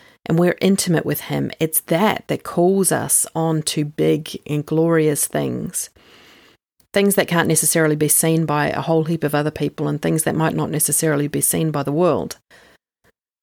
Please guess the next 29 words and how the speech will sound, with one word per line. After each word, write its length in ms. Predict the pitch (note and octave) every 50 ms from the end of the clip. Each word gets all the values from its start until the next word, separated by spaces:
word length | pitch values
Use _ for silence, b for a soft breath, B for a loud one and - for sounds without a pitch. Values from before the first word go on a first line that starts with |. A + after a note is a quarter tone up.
| _ _
but 160 | - E3 D#3+ -
things 240 | F#3 F3+ F#3 F3+
that 140 | - - -
will 120 | - E3 F3
change 480 | - - - E3+ D#3+ D#3+ D#3+ D#3+ -
the 120 | - D#3 D3
life 600 | D3+ D3 D3 C#3+ C3 - - - - - - - - - _ _ _ -
of 140 | D#3 D3 D3+
a 40 | D3+
young 240 | D3 D3 C#3+ C#3+
child, 580 | C#3 - - D3 C#3 C3 A#2+ A2+ B2 - - - - _ _ _ _ _ _ _ _ _ _ _ _ _ -
and 160 | F3 E3 D#3
things 280 | - F3 F3+ F#3 F3+ -
that 140 | F3 D#3
are 40 | D#3
seen 320 | D#3 - - E3 E3 E3 D#3+
by 180 | D#3+ D3 D3
God 460 | D3 - D3+ D3 D3 C#3+ C#3+ C#3 -
as 180 | - D#3+ D3+ -
being 180 | - D#3 D3+ D3+
great 440 | - E3 D#3+ D#3+ D#3+ - - - - _ _ -
sacrifices 800 | - - - E3+ D#3+ - - E3 - - D#3+ C#3+ - - D3+ -
that 140 | - F3 -
we've 200 | - D#3+ D#3+ -
made 380 | E3 D#3+ D#3 D3+ D3 C#3+ C#3 D3
in 100 | C#3 -
order 280 | - - D#3 D3+ D3
to 160 | D3 - - -
change 640 | - - - D#3+ D#3 D3+ D3 D3 D3+ - - B